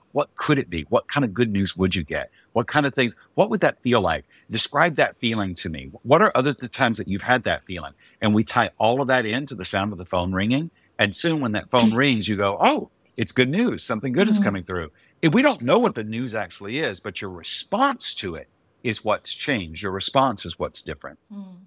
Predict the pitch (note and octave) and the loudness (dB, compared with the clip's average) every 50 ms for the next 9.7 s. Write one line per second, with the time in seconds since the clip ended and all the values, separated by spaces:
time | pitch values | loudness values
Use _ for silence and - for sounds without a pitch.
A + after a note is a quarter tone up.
0 | _ A#3+ A#3+ A#3 A3+ A#3 A3+ A3+ - C4+ C4 C4 B3+ - - - - _ _ _ | _ 2 4 4 4 2 2 2 4 4 4 4 2 -4 -10 -10 -12 _ _ _
1 | _ _ _ _ _ _ - B3+ C4 C4 C4 - - G3+ G#3 - - C4+ C#4 C4 | _ _ _ _ _ _ 2 4 4 4 0 -4 -6 -8 -4 2 2 2 2 2
2 | - - - C#4+ D4 D4+ - - - - - - - C#4+ D4 C4 - C4 B3 A#3 | 0 0 4 4 4 4 2 -2 -8 -10 -12 0 2 2 2 4 4 4 4 4
3 | - - C4+ B3 A3+ E3+ E3 - - - D3 F#3+ G3+ G#3 G#3 G#3 G3 G3 - - | 4 4 4 4 4 2 0 -2 2 4 4 4 4 4 2 2 0 -4 -8 -16
4 | - - - A3+ A3+ A3 - - - A3 G#3 G3+ - - - - A3+ A3+ A3 A3 | -10 0 2 2 2 2 -2 2 4 4 4 4 0 0 2 4 4 4 4 2
5 | - - G#3+ F#3 F3+ E3 - _ _ _ E3+ E3 G3+ G#3 F#3+ G3 G#3 A3 G#3+ G#3+ | 2 2 2 2 2 0 -4 _ _ _ -12 -8 -6 -4 -2 0 0 0 0 -4
6 | - G3 - - - G3 F3+ E3 D#3 D#3+ D#3+ _ _ _ _ _ _ _ _ _ | -6 -10 -10 -6 -4 0 2 2 2 0 -2 _ _ _ _ _ _ _ _ _
7 | _ _ _ _ _ _ _ _ _ _ _ - - B2 G#2+ G2 F#2 - - _ | _ _ _ _ _ _ _ _ _ _ _ 0 2 4 4 4 2 -2 -8 _
8 | _ - F#2+ F2 G2+ G#2+ A#2 C3+ C#3+ E3+ F#3+ C#3 A#2 G#2+ G2+ - - G2 G2+ A2+ | _ -10 -6 0 2 4 4 4 2 0 -4 -4 -2 -4 -2 -2 0 2 2 2
9 | A#2 - - - G2+ F2+ E2 - E2 D#2 D#2 F2 - | 2 0 0 2 2 2 2 -2 -6 -6 -6 -8 -10